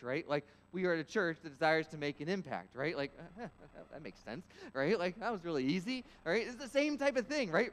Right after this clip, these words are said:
Restoration Church, we're a church that desires to see restoration occur and be a part of that story that God is doing in people's lives.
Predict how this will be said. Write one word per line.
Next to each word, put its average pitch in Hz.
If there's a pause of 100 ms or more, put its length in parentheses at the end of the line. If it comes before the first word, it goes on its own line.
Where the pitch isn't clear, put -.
Restoration 262
Church, 240
we're 208
a 175
church 220 (100)
that 190 (420)
desires 156
to 160
see 170
restoration 131
occur 110
and 110
be 113
a 107
part 117
of 98
that 107
story 92 (480)
that 117
God 135
is 131
doing 117
in 113
people's 117
lives. 120